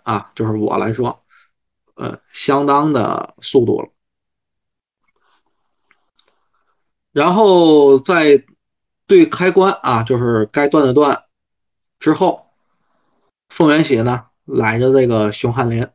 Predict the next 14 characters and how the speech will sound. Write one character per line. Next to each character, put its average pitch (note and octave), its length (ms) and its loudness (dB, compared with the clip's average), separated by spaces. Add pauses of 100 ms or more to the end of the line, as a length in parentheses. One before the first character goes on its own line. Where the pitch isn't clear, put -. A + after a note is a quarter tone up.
(160)
呃， B2+ 140 -4
那， A#2 100 -2
呸， A#2 380 -8 (480)
凤 D3 200 -2
元 D3 100 2
喜 C3 140 0
呢， B2 240 -4 (100)
揽 A2+ 240 -2
着 B2+ 80 0
这 C3 140 2
个 A2 180 -2
熊 A#2 180 -6
汉 B2 140 -2
卿， C3 180 -2